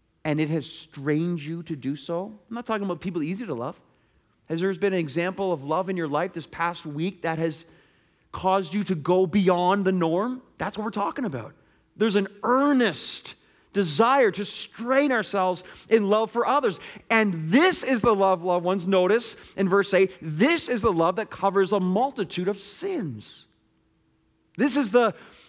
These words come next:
believing in Christ, out of his heart will flow rivers of living water. We now are water dispensers for Jesus Christ. And one of the best ways we do that is sending a love, giving a love that covers multitude of sins. Notice, first of all, this doesn't mean that this love condones the sin.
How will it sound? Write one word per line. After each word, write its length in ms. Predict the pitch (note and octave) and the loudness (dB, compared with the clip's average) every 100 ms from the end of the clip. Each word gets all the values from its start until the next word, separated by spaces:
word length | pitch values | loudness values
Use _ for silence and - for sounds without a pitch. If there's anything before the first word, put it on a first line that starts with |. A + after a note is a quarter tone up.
| - | -6
believing 540 | - A3+ A3+ D4+ C#4 C4 | 2 4 8 6 6 2
in 80 | A#3 | 2
Christ, 360 | - C#4 B3+ | 4 4 4
out 120 | B3 | 4
of 80 | B3+ | 2
his 100 | A#3+ | 2
heart 260 | G3+ C4+ C4 | 2 4 4
will 100 | B3 | 0
flow 200 | B3+ A#3 | 2 2
rivers 360 | G#3+ C#4+ C#4+ | 2 2 4
of 100 | B3+ | 2
living 320 | A#3 B3+ A3+ G#3 | 2 2 2 4
water. 580 | B3 D#4 E4+ E4 A#3+ - - | 4 6 4 4 2 0 0
We 140 | B3 C4+ | 4 6
now 260 | C4 B3+ - | 6 2 2
are 180 | A#3+ A#3+ | 2 2
water 520 | G#3 C4 D4 E4+ E4 | 4 4 6 4 2
dispensers 560 | C4+ B3+ C#4 C#4 A#3+ A#3 | -4 -2 0 0 -2 -4
for 140 | B3+ | -2
Jesus 380 | G3+ B3 B3 G3 | 0 -2 -2 -6
Christ. 340 | - C#4+ C#4+ | 0 0 0
And 80 | B3 | 0
one 80 | A#3+ | -2
of 60 | |
the 80 | G#3 | 0
best 160 | B3+ B3+ | 0 0
ways 200 | A#3+ G3 | -2 0
we 80 | A#3 | 0
do 180 | C4+ D#4 | 0 2
that 200 | C4 - - - | 0 -2 -10 0
is 200 | B3+ - - | 0 0 -12
sending 480 | - - D4+ D4 C4+ | -10 0 2 4 4
a 100 | A3+ | 2
love, 560 | G#3+ A3 D#4 G#3 D#3+ | 4 4 4 0 -4
giving 380 | - D#4+ E4 D#4+ | 2 4 4 2
a 60 | A3 | 2
love 320 | A#3+ C#4 A3 - | 2 0 0 0
that 140 | B3 B3 | 0 2
covers 320 | B3 A#3 F#3 | 2 2 2
multitude 580 | G#3 C#4 C4 G3+ A3 G3+ | 2 2 0 -4 -2 -2
of 100 | F#3 | -4
sins. 640 | - - F#3+ C#3 A#2 - _ _ _ _ _ | -8 -6 -6 -6 -10 -18 _ _ _ _ _
Notice, 260 | F3 G3 F3 | -2 0 0
first 280 | F#3+ G#3 G#3 | -2 -2 -2
of 80 | E3+ | -2
all, 140 | D3+ | 0
this 180 | E3+ F3 | -2 -2
doesn't 340 | G#3 F#3 D#3 | -2 -2 -4
mean 220 | F3 G3 | -2 0
that 160 | F3+ C#3+ | 0 -2
this 180 | E3+ - | -4 -4
love 300 | E3 E3 - | 0 0 0
condones 720 | F3+ D#3+ C3+ D#3 F#3 A3 F3+ | -2 -2 0 0 0 -2 -6
the 100 | C#3+ | -8
sin. 520 | B2+ - A#2+ A2+ E3 | -10 -6 -6 -4 -6